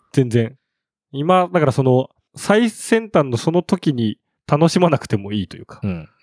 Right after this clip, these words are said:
Speaker 2: うん、全然いいっすよ。
Speaker 1: まあ、楽しんだ時の方がいいことの多い場合は多いんだけど、多分。なんでね、全然今更でもいいんじゃないかというかね。結構今更って結構難しい、不思議な言葉みたいなのね、思うけ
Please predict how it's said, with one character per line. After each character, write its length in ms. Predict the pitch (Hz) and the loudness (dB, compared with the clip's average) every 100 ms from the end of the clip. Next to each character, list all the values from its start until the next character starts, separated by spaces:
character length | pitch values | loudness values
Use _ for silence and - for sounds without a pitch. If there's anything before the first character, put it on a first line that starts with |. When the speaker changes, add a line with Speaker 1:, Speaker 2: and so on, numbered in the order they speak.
| - | -16
Speaker 2:
う 40 | |
ん、 120 | 85 82 | -14 -6
全 220 | 90 98 | -2 0
然 160 | 101 | 0
い 40 | 98 | 0
い 20 | |
っ 40 | |
す 140 | 87 - | -2 -8
よ。 140 | - _ _ | -16 _ _
Speaker 1:
ま 100 | 123 | -4
あ、 60 | - | 0
楽 120 | 147 | 0
し 120 | 156 196 | 2 0
ん 140 | 151 | 2
だ 260 | 120 104 - _ _ | 0 0 -4 _ _
時 200 | - 170 | -2 0
の 80 | 151 | 2
方 160 | 120 156 | 4 4
が 280 | 110 95 - | 0 -2 -8
い 140 | - 160 | -2 0
い 40 | |
こ 120 | 131 | 2
と 80 | 117 | 0
の 220 | 104 104 _ _ - | -2 -6 _ _ 2
多 180 | 143 | 4
い 40 | 117 | 4
場 120 | 104 | 2
合 80 | 131 | 4
は 80 | 117 | 4
多 100 | 135 | 2
い 40 | |
ん 20 | |
だ 100 | 92 | 0
け 80 | 82 | -8
ど、 80 | - | -10
多 140 | 95 | -12
分。 240 | 85 90 92 _ _ - | -10 -12 -16 _ _ -2
な 100 | 135 | -2
ん 60 | |
で 80 | 95 | -2
ね、 320 | 92 110 90 - _ | -8 -8 -8 -16 _
全 240 | 131 147 | -4 -2
然 720 | 151 151 147 143 143 139 139 135 | 2 2 2 -2 -6 -12 -8 -6
今 220 | 127 139 | 0 0
更 260 | - 147 135 | 2 0 2
で 120 | 110 | 0
も 160 | 95 | 0
い 80 | 98 | -4
い 20 | |
ん 60 | 107 | -4
じ 80 | 92 | -6
ゃ 40 | |
な 80 | 82 | -8
い 40 | 87 | -10
か 80 | - | -14
と 100 | - | -18
い 40 | |
う 40 | - | -18
か 100 | 113 | -20
ね。 240 | - _ _ - | -20 _ _ -8
結 140 | - 143 | -6 -2
構 140 | 101 | 0
今 220 | 98 127 | 0 0
更 220 | 123 143 | 0 0
っ 60 | 143 | 0
て 140 | _ | _
結 140 | 120 - | -12 -10
構 120 | - | -4
難 360 | 101 113 120 120 | 0 0 0 -2
し 140 | - | 0
い、 200 | 117 98 | -2 -4
不 60 | - | -10
思 220 | - 131 | -12 -8
議 80 | 127 | -4
な 140 | 123 | -4
言 280 | 117 - 120 | -4 -4 0
葉 100 | 110 | 0
み 80 | 101 | -2
た 60 | 90 | -8
い 20 | |
な 60 | 87 | -12
の 60 | |
ね、 80 | 85 80 - | -14 -16 -14
思 260 | 95 95 | -10 -8
う 60 | 85 | -8
け 100 | - | -12